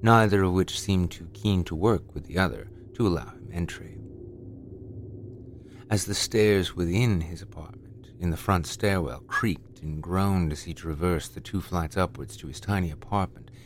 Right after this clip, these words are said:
he wondered how long it would be until one of his feet finally went through one.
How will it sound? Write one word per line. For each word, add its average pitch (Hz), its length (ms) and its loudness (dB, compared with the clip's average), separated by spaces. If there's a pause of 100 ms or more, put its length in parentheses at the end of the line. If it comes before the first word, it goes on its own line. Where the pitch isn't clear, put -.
(160)
he 123 80 -2
wondered 180 320 -6
how 147 140 0
long 107 180 6
it 87 60 2
would 82 160 -2
be 85 140 0
until 87 300 -2
one 101 140 -4
of 117 100 -6
his 101 160 -12
feet 92 280 -10
finally 160 460 -2
went 92 280 -2
through - 400 0
one. - 260 -10